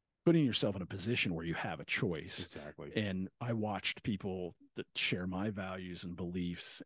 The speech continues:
Speaker 1: and that felt like they had no other option,
Speaker 2: Mm-mm.
Speaker 1: that they wouldn't be able to survive financially
Speaker 2: <laughs>
Speaker 1: if they
Speaker 2: Yeah.
Speaker 1: didn't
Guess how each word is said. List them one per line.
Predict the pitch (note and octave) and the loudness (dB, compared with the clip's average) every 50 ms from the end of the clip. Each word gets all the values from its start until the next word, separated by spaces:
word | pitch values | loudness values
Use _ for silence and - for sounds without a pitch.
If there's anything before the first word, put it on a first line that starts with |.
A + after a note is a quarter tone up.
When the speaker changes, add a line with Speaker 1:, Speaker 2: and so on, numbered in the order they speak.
| - | -8
Speaker 1:
and | G2 F2+ E2+ E2+ E2 D#2+ D#2+ - - - _ _ - | -10 -10 -8 -8 -8 -8 -8 -8 -10 -14 _ _ -6
that | E3+ B2+ - F#2 - - _ _ | -4 -2 0 0 0 -2 _ _
felt | - - - - - G#2 F#2+ - | -16 -14 -6 0 0 2 2 2
like | - F2 F2+ - | 0 -2 -4 -2
they | - F2 | -4 -4
had | E2+ E2 D#2+ | -4 -4 -6
no | D#2+ E2 E2+ F2 F2 F2+ F#2 F#2 F#2 F#2 F#2 F#2 - - - | -6 -6 -4 -4 -2 -2 -2 0 0 -2 -2 -4 -6 -6 -8
other | G#2+ F#2+ - G2 F2 - - - | -8 -6 -6 -6 -6 -6 -6 -6
option, | G2 F2+ G2 - - - - D#2+ D#2 F#2+ | -6 -4 -4 -2 0 0 0 0 0 -2
Speaker 2:
Mm-mm. | F#2+ - - D#2+ D#2+ - | -2 -4 -6 -4 0 4
Speaker 1:
that | D3 A2+ - _ - | 4 4 4 _ -2
they | A#2 A2 B2 | 0 4 6
wouldn't | C#3+ C#3+ C#3 C3+ | 6 6 6 6
be | C#3 C3 | 6 4
able | C3 A#2+ | 4 2
to | G2+ | 2
survive | - - A#2+ G#2+ G2+ A2+ B2+ C#3+ A2 F#2 F#2 F#2 A2 - - - | 0 0 0 0 2 4 4 4 4 2 0 -2 -4 -6 -4 2
financially | B2+ A#2 G2+ G2 A2 A#2 C#3 D3 - - G#2+ D#2 E2+ D#2+ F2 F#2 G2+ - - - _ _ - | 4 6 6 6 6 6 4 4 4 2 0 0 0 -2 -2 -2 -2 -4 -6 -10 _ _ -20
Speaker 2:
<laughs> | - - - - _ _ C#3 | -20 -18 -20 -20 _ _ 4
Speaker 1:
if | C#3 A2+ - | 4 4 4
they | - A#2 G2 F2+ | 2 2 2 2
Speaker 2:
Yeah. | F2 F2+ F2 E2+ | 0 -2 2 4
Speaker 1:
didn't | A2 G#2+ G2 A#2 A#2 - | 4 6 6 6 2 2